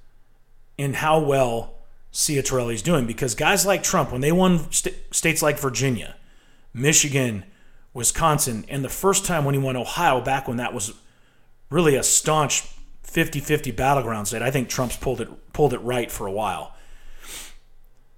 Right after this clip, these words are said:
You looked at certain counties. Cuyahoga was a big one.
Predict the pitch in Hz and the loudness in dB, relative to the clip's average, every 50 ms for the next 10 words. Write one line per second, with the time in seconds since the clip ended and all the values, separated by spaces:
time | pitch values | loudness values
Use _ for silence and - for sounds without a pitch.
0 | - - - - - - _ _ _ _ - - 131 151 151 156 175 180 - 151 | -20 -20 -20 -20 -20 -20 _ _ _ _ -12 -4 0 2 6 6 6 6 4 0
1 | - - - - - 160 175 175 185 170 - - 170 151 127 107 95 92 - - | 0 2 2 4 6 4 4 4 2 0 0 2 0 2 0 -2 -4 -6 -6 -6
2 | - - - - 165 165 165 156 143 160 170 165 151 147 131 131 123 117 123 107 | -6 -2 -2 2 4 6 6 6 6 6 6 6 6 4 2 2 0 -2 -2 -2
3 | 113 131 117 92 87 - 82 - | -2 -2 -2 -4 -8 -12 -14 -18